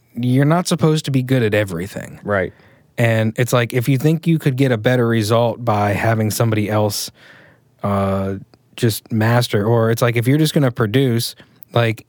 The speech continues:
Speaker 1: I, I E, like, a producer kinda being like a contractor on a job site.
Speaker 2: Right.
Speaker 1: And it's like, you're gonna sub out, like, tracking, you're gonna sub out mixing, you're gonna sub out mastering.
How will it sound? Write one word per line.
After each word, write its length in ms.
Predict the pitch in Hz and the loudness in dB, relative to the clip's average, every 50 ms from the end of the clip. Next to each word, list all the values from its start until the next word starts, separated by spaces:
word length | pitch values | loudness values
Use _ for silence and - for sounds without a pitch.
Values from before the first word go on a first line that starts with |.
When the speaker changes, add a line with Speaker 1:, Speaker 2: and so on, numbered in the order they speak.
| _ | _
Speaker 1:
I, 200 | 120 120 120 113 | -4 -2 0 0
I 160 | - - 131 127 | 0 0 0 0
E, 240 | 123 123 123 123 127 | 2 2 2 2 2
like, 160 | 117 117 - | 2 0 -2
a 60 | 117 | -2
producer 380 | 107 - 113 123 123 117 - 113 | -2 0 2 2 2 0 -2 -2
kinda 220 | - 123 117 113 104 | -2 0 0 0 0
being 200 | 113 113 113 107 | 0 0 0 0
like 160 | 104 101 - | 0 -2 -2
a 60 | 101 | -4
contractor 680 | - - 110 110 117 113 - - 107 101 101 - - 110 | -4 -2 0 0 0 0 0 0 0 0 -2 -2 0 0
on 140 | 101 101 101 | 0 0 -2
a 60 | 95 | -2
job 360 | 92 - 104 98 104 113 113 | 0 0 0 2 0 0 -2
site. 380 | - - 98 87 90 90 92 - - - | -4 -6 -6 -6 -6 -6 -6 -8 -8 -8
Speaker 2:
Right. 240 | 101 95 90 90 87 - - _ - | -6 -6 -6 -6 -10 -14 -20 _ -2
Speaker 1:
And 120 | - 117 117 | -2 0 0
it's 120 | 113 - | 0 0
like, 200 | 120 117 113 101 | 0 -2 0 0
you're 140 | 113 120 120 | 0 0 2
gonna 200 | 120 113 104 101 | 2 0 -2 -2
sub 400 | 92 - - - 135 127 120 113 | -4 -4 -2 -2 0 0 0 0
out, 320 | 117 113 120 127 123 - - _ _ _ - | 0 0 0 0 -2 -4 -8 _ _ _ -8
like, 260 | 104 104 98 95 92 - _ _ _ _ _ | -4 -4 -4 -4 -6 -8 _ _ _ _ _
tracking, 520 | - - - 113 113 113 113 - 120 113 | -4 -2 0 0 2 0 0 0 -2 0
you're 120 | 107 104 104 | 0 0 0
gonna 120 | 101 101 | 0 0
sub 320 | - - - 120 110 104 110 | -2 -2 0 0 0 0 0
out 180 | 107 107 101 104 | -2 -2 -2 0
mixing, 500 | 107 110 110 107 - - 123 113 110 107 | 0 0 0 -2 -2 -2 -2 0 0 0
you're 100 | 104 104 | 0 0
gonna 100 | 101 101 | -2 -2
sub 280 | - - 117 110 107 | -2 -2 -2 0 0
out 180 | 107 104 101 98 | 0 -2 0 0
mastering. 640 | 104 110 117 127 131 135 - - 110 101 101 101 107 | 0 0 2 2 0 0 0 -2 -2 -2 -2 -2 -4